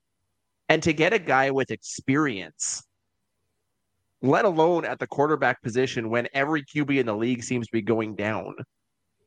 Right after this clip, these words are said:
is an absurd trade to me. Yes, we understand Pipkin is not the champ-, championship level quarterback. We know he's not gonna lead us to glory.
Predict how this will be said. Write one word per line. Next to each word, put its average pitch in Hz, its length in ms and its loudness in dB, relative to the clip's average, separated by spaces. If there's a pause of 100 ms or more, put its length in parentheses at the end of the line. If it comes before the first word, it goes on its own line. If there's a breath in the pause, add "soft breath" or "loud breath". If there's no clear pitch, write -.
(720)
is 175 160 2
an 208 80 0
absurd 214 440 0
trade 120 300 0
to 107 80 -10
me. 101 200 -4
Yes, 175 320 2 (420)
we 170 200 6
understand 147 640 0
Pipkin 139 380 0
is 123 160 2
not 117 320 2 (320)
the 123 340 2 (300)
champ-, 120 540 0
championship 151 480 2
level 117 240 2
quarterback. 95 480 -2
We 175 140 2
know 190 200 4
he's 165 240 -4
not 147 160 4
gonna 143 160 0
lead 127 200 0
us 120 140 0
to 127 100 -8
glory. 113 480 -2